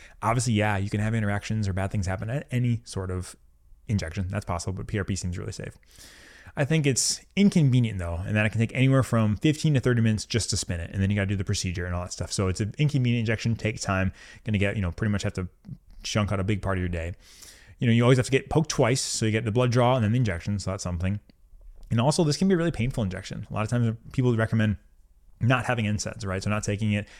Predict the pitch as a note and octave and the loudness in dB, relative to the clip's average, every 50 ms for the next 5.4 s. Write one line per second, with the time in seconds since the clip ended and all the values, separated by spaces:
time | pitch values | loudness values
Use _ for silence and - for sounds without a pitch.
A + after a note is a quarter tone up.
0 | - - - G2+ - - D3 D3 D3 C#3+ C#3 C3+ C3 C3 - - A#2+ B2+ B2+ - | -10 -6 -4 -4 0 4 6 6 6 6 6 4 2 0 0 -2 -4 -4 -4 -4
1 | - G2 F2+ F#2+ G2 G2 G2 F#2 - - - - - - - A2+ - F#3 F#3+ G3 | -6 -8 -6 -6 -4 -4 -4 -4 -6 -10 -20 -20 -10 -6 -2 2 4 6 6 6
2 | F#3+ F3 D#3 B2+ G#2+ - - A#2 A#2 C3 C#3 C#3+ D3 - - D#3 D3 - B2+ A#2 | 6 6 4 2 0 -2 0 2 4 4 4 4 4 4 4 2 2 2 0 0
3 | G2 - - B2+ E3 F3 D3+ A#2 F2 E2 E2+ E2 E2+ F2+ - F2+ F#2 - G2 G2 | 0 -2 -2 -2 -2 0 0 0 0 0 -2 -2 -4 -6 -6 -8 -10 -8 -8 -8
4 | F#2 F2 F2 F2 - - - G2+ A#2 C3+ - D3 C#3 A2 F#2+ F2+ F2 E2 - - | -8 -8 -8 -10 -10 -6 -4 -2 -2 0 0 0 0 0 0 -2 -2 -4 -6 -6
5 | F2+ E2+ - G#2+ G#2 G2 F2+ | -8 -6 -4 -2 -2 -2 -2